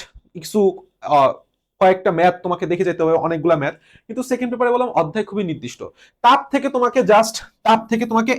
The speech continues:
একটা জিনিসই পড়তে হবে, সেটা কি? তাপের C by five is equal to F minus thirty-two by nine is equal to K minus something। এই যে এই সূত্রটা, এই সূত্রটা থেকেই বললাম তোমার কমন আসবে, তার মানে সূত্র অনির্দিষ্ট। এরপরে তো চলে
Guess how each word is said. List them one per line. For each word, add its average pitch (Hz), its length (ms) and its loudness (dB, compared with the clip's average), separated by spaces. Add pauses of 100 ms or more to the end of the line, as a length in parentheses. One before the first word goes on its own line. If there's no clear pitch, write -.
(140)
একটা 220 260 -4
জিনিসই 214 340 -2
পড়তে - 280 -2
হবে, 226 120 -4 (160)
সেটা 185 240 -10
কি? 302 80 -2 (480)
তাপের 240 340 6 (220)
C - 20 -18 (180)
by 196 180 2
five 208 240 2
is 170 120 -12
equal 196 280 0
to 233 40 0 (140)
F - 100 -20
minus 175 260 -6
thirty-two 170 300 -12
by 165 140 -6
nine 175 160 -10
is 131 100 -16
equal 147 220 -4
to 175 100 -14
K - 20 -20 (120)
minus 151 200 -14 (500)
something। 131 280 -4 (380)
এই 311 120 6 (120)
যে 277 120 4
এই 233 60 2 (120)
সূত্রটা, 196 460 -8 (180)
এই 214 80 0 (100)
সূত্রটা 254 440 -4 (220)
থেকেই 233 280 -2
বললাম 156 240 0
তোমার 131 200 -8
কমন - 220 -2
আসবে, - 180 -20 (280)
তার 190 120 -2
মানে 233 120 0 (100)
সূত্র 294 280 0 (140)
অনির্দিষ্ট। 143 500 -6 (520)
এরপরে 302 440 6
তো 277 40 4 (180)
চলে 254 140 6